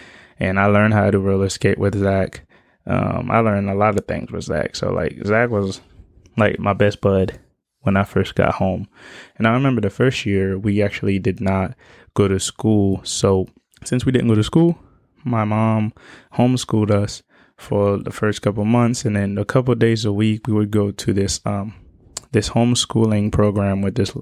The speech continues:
uh, this lady named Miss Knowles here in, um, here in Charlotte.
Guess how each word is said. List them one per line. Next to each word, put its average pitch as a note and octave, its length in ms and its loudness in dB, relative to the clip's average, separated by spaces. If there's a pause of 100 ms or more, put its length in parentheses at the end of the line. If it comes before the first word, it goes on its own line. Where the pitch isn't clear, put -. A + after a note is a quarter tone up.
uh, G2 380 0
this G2+ 240 -4
lady G2+ 300 2
named G2 260 2
Miss F#2+ 240 -2
Knowles F#2+ 420 -4 (540)
here G2 300 2
in, F#2+ 180 -2
um, G2 380 -4 (800)
here G#2 220 0
in G2+ 80 0
Charlotte. G#2 500 0